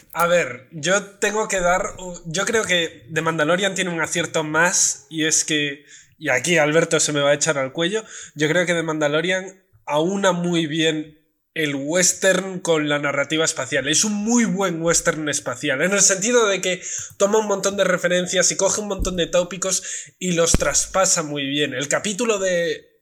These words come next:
¿los dos capítulos o era un solo capítulo? No me acuerdo. De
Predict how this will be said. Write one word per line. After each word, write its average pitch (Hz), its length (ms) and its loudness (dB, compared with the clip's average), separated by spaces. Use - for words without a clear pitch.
¿los 143 260 -4
dos 226 260 0
capítulos 247 560 -2
o 175 60 2
era 165 120 0
un 165 140 -6
solo 156 240 0
capítulo? 139 440 -4
No 170 100 0
me 165 60 0
acuerdo. 139 360 -6
De 151 440 2